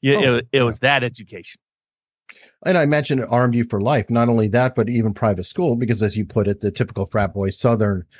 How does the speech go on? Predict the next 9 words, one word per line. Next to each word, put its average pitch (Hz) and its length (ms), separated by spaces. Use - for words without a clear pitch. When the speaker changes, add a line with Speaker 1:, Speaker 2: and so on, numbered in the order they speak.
Speaker 2:
um, 107 320
aristocratic 123 1040
type 117 240
of 101 120
money 107 420
versus 104 500
the 113 100
Northeastern 117 680
money. 101 400